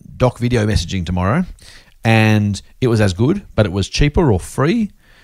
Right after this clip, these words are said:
uh, I think there's a, I think there's not necessarily a reason to switch per se, but no reason to stay with Zoom. That Zoom doesn't offer me as a, as a user anything that an e-, that an equivalent. If you said to me tomorrow,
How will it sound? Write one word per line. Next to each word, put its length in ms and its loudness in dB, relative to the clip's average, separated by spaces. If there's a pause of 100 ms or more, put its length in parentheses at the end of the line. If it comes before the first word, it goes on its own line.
(280)
uh, 240 2 (120)
I 100 2
think 100 2
there's 120 0
a, 160 -2
I 60 0
think 140 0
there's 160 0 (120)
not 200 -6
necessarily 220 0
a 40 -4
reason 220 0
to 80 -2
switch 360 -6
per 140 -2
se, 220 0
but 120 -4
no 160 2
reason 340 2
to 60 -2
stay 240 2
with 160 2
Zoom. 320 0
That 140 -6
Zoom 240 -4
doesn't 200 -2
offer 260 -4
me 220 -4
as 120 -4
a, 160 -6
as 160 0
a 60 0
user 480 0 (500)
anything 300 2
that 120 2
an 80 0
e-, 160 0
that 120 -2
an 80 0
equivalent. 340 0
If 80 -4
you 80 2
said 120 2
to 40 2
me 60 2
tomorrow, 520 2